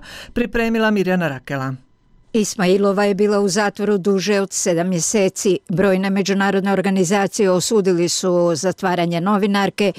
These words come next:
Speaker 2: ističući da je njeno hapšenje bilo politički motivirano, jer je ona u nizu svojih tekstova razotkrivala financijske malverzacije predsjednika Ilhama Alijeva i članova njegove obitelji.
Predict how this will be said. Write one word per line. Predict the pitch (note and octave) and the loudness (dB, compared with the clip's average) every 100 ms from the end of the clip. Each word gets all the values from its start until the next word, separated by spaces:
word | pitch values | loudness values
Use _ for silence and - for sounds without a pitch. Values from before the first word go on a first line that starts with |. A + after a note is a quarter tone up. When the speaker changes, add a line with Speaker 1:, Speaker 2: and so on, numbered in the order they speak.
| - - - | -10 -16 -2
Speaker 2:
ističući | B3+ A3 B3 - A3 F#3+ - | 0 0 -2 -2 -2 -2 -4
da | F#3+ | -2
je | G3 | -2
njeno | G3 F#3+ F#3 | 0 -2 -2
hapšenje | F3+ F#3+ - G#3 G3 | -2 -4 -4 -4 -2
bilo | G3 G3 F#3 | 0 2 2
politički | A#3 G#3+ G3+ F#3+ - F#3+ | 2 2 0 -4 -4 -4
motivirano, | F3+ F3+ B3 A3+ A#3+ G3+ G3 G3 E3 - - - | -4 -2 0 2 2 0 0 -2 -2 -10 -20 -4
jer | C4+ | 0
je | A#3+ A#3 | 0 0
ona | A#3 | 0
u | A#3 | 0
nizu | A#3 A#3 G#3+ G3+ | 0 0 0 -4
svojih | - E3+ D3 - | -2 -2 -2 -2
tekstova | A#3 - - B3 A3 A3+ | -2 -2 -2 -2 0 2
razotkrivala | G3 G3 A#3+ - - A#3 A3+ A3+ G#3+ | 2 0 -2 -2 -2 0 2 0 0
financijske | B3 A3+ A3 G#3+ A3+ - A#3 | 0 0 0 0 -2 0 0
malverzacije | G#3+ G#3+ G3+ G#3 A#3 G#3+ G#3+ A3 G3+ | 2 0 0 -2 0 0 0 0 0
predsjednika | - G#3 G3 A3+ G3+ G#3+ - G#3+ | 0 0 0 -2 -2 -4 -2 0
Ilhama | G3+ G3 G#3 G3 | 2 0 -2 0
Alijeva | G3+ G3 G3 G3 F#3+ | 2 2 2 2 2
i | G3 | 0
članova | F#3 F3+ D#3+ D#3+ E3+ | 0 -2 -2 0 -2
njegove | F3+ E3 E3+ F3+ | -2 0 0 2
obitelji. | G3 F#3 E3+ - E3 E3+ | 2 0 -2 -2 0 0